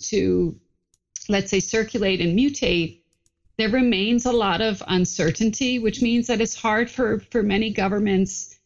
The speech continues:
to embark on new initiatives like large-scale infrastructure projects. Um, so I think ramping up on digital infrastructure rollout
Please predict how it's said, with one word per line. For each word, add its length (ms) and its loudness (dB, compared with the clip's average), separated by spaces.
to 160 -2
embark 500 0
on 220 4
new 200 2
initiatives 800 0
like 600 0
large-scale 760 -2
infrastructure 720 -4
projects. 680 -10
Um, 520 0
so 120 -2
I 100 2
think 260 0
ramping 580 2
up 420 -2
on 360 0
digital 460 0
infrastructure 680 -2
rollout 600 0